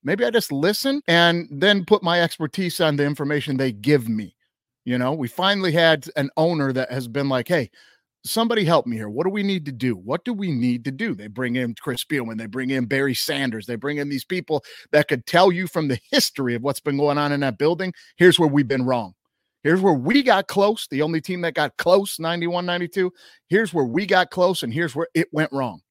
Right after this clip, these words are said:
And she listens to them and goes out and gets Dan Campbell and the league and, and all the pundits shit on the Lions for being the Lions again. "This guy's a clown." Biting a kneecap. He's a goofball.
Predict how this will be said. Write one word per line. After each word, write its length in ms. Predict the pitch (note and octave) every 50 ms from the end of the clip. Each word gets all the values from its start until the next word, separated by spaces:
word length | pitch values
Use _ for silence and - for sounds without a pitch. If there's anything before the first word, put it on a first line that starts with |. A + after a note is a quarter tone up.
| - -
And 100 | D3+ -
she 140 | - G#3+ G#3
listens 340 | A3+ A#3+ G#3+ - F#3 D3 A#2+
to 80 | C3+
them 220 | A#2+ B2 A#2 A#2 A2
and 80 | G#2+
goes 200 | C3+ C#3 C3+ B2
out 140 | C#3+ C3+ C3
and 100 | B2+ A#2
gets 240 | B2+ C3+ A2+ - -
Dan 280 | - C3 B2+ B2+ B2+
Campbell 420 | - C3 B2 A#2+ A2+ G2 E2+ F2+ _ _ - C3
and 160 | C3+ C3 B2
the 80 | A#2+
league 500 | A2+ A2+ B2+ C3+ C#3+ D3+ D3 D3+ D3 C#3+ _ _ _ _ _ _ -
and, 180 | B2+ B2 B2 - -
and 140 | C3+ C3 B2
all 140 | A#2+ C3 C3+
the 80 | C3+
pundits 680 | C3 - - D3+ D3 D3 C#3+ C#3+ C#3+ C#3 - - - _ _ _ _ _ _ _ _ _ _ _ _ _
shit 380 | - - - - - F3 E3+ D3+
on 180 | D3 C#3 C#3
the 80 | C3+ B2+
Lions 480 | A#2+ B2 B2 B2 B2 B2 B2 B2 A#2 -
for 140 | - A#2
being 320 | G2+ F2+ G#2 B2 B2 B2+ B2
the 80 | A#2+
Lions 420 | A#2 A#2 A#2 A#2 A#2 A#2 A#2 A2+ G2+
again. 340 | A2 G2 G2 G2 D#2+ - _ _ _ _ _ _
"This 300 | G2 B2 C#3 C3 - -
guy's 360 | - C#3+ C3 C3 C3 B2+ A#2
a 80 | C3 -
clown." 400 | - - C3 A#2 A2 G#2 E2+ _ _ _ _ _ _ _ _ -
Biting 400 | C#3 C3+ C3+ C#3 C3+ C#3 C3+ C3+
a 60 | C3+ C3
kneecap. 600 | C#3 C#3 C3+ C3 A#2+ - - - G#2 F2 D#2 _ _ _ _ - _ -
He's 260 | B2+ C3 C3+ C3 A2 C#3
a 80 | C3+ B2
goofball. 720 | A2+ G#2+ C#3+ C#3+ C3+ B2 - _ - A2+ G2 D#2 -